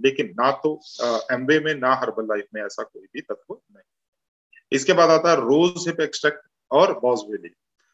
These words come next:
rose hip extract जो है वो, अ, क्या करता है, दर्द, अकड़न, सूजन से राहत देता है।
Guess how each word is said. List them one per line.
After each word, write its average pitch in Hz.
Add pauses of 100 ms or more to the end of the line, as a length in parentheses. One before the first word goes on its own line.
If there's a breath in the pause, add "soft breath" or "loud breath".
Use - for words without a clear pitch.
(180)
rose 175
hip 185
extract 156
जो 143
है 143
वो, 139
अ, 135 (160)
क्या 120
करता 139
है, 135
दर्द, 131
अकड़न, 131
सूजन -
से 147
राहत 123
देता 131
है। 147